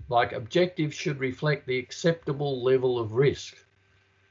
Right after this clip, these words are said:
You need to clearly discuss with your stakeholders and developing your goals, what is an acceptable level of risk for your particular project? Okay,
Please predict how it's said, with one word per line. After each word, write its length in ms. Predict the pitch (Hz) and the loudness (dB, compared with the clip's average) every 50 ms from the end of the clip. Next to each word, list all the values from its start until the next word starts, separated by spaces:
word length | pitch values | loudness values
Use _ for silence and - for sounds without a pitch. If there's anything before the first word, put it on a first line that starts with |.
| _ _ _ - - - _ _ _ _ _ _ _ _ - | _ _ _ -20 -20 -20 _ _ _ _ _ _ _ _ -4
You 200 | 131 131 135 135 | -2 -2 -2 -2
need 540 | 127 127 143 170 185 202 196 196 180 151 - | 0 2 4 6 8 8 6 4 2 0 -2
to 80 | 156 - | -4 -4
clearly 500 | - - - 170 180 208 202 170 143 123 | -4 -2 2 4 6 6 6 6 4 2
discuss 760 | 98 98 98 - - - 131 95 85 80 - - - - - _ _ _ _ _ _ _ _ _ - | -2 -4 -4 -4 -4 0 0 0 0 0 -4 -8 -14 -16 -16 _ _ _ _ _ _ _ _ _ -8
with 120 | 120 117 | -6 -4
your 180 | 110 110 107 - | -2 -2 -2 -2
stakeholders 920 | - - - 123 123 120 120 - 113 107 101 101 95 104 127 135 - - _ _ _ _ - - | -2 0 2 2 2 2 2 2 2 4 4 2 0 -2 -4 -6 -10 -14 _ _ _ _ -10 -8
and 160 | 107 107 104 | -6 -6 -6
developing 460 | 113 107 107 120 117 117 - - 110 | -4 -2 0 0 0 0 -2 -4 -4
your 120 | 107 98 92 | -4 -4 0
goals, 480 | 95 127 143 143 104 - - - - _ _ _ _ - | 2 4 4 4 2 0 -4 -8 -12 _ _ _ _ -4
what 360 | - 120 127 165 175 170 - _ | 0 4 4 4 4 2 0 _
is 240 | - 156 175 160 143 | 0 2 2 2 2
an 80 | 147 131 | -2 -4
acceptable 680 | 123 - - - - 117 - - - 107 98 110 107 101 | -6 -8 -6 -2 -2 -2 -2 -4 -8 -6 -4 -4 -4 -4
level 320 | 110 113 107 98 101 95 | -2 -4 -2 -2 -2 -2
of 160 | 101 98 92 | -2 -2 0
risk 360 | 101 101 87 - - - - - _ _ _ _ _ _ _ _ _ _ _ _ _ _ _ _ _ _ _ _ | 0 0 0 0 -4 -12 -18 -20 _ _ _ _ _ _ _ _ _ _ _ _ _ _ _ _ _ _ _ _
for 240 | - 165 - 107 107 | -6 -4 -2 0 0
your 280 | 104 107 117 120 117 101 | 2 2 2 2 2 0
particular 520 | - 107 92 - 117 - - - 107 101 | -2 -4 -4 -4 -6 -6 -4 -4 -6 -4
project? 600 | 92 - 110 98 87 90 - 80 76 - - - _ _ _ _ _ _ _ - - - - _ _ _ _ _ _ _ _ _ _ _ _ _ - - - - - - | -2 0 -2 -2 -2 -2 -6 -10 -10 -12 -20 -20 _ _ _ _ _ _ _ -16 -16 -16 -16 _ _ _ _ _ _ _ _ _ _ _ _ _ -8 -8 -8 -8 -8 -4
Okay, 360 | - 135 131 135 135 131 - | 0 2 4 4 4 2 0